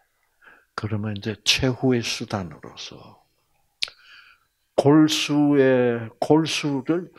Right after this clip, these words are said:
모든 골수를 다 죽여야 돼. 그래서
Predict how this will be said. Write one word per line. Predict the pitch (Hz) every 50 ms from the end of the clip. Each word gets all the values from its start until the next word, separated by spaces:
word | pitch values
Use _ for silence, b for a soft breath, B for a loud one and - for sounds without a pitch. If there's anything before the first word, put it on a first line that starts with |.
| B B B B
모든 | B - 131 147 170 185 202 208 214 220 214 202 196 214 214 214 208 202 202 202
골수를 | - - - 147 151 139 - - - - 143 131 120 113 - 131 127 127 - _ _ _ _ -
다 | - - 131 123 123 135 135 131 127 104 - -
죽여야 | - - - - 127 110 - 90 - -
돼. | - - - - _ _ _ _ _ _ _ _ _ _ _ _ _ _ _ _ _ _ _ _ _ _ _ _ _ _ _ _ _ _ _ _ _ _ _ _ _ _ _ _ _ _ - B B B B B _
그래서 | - - - 123 131 104 117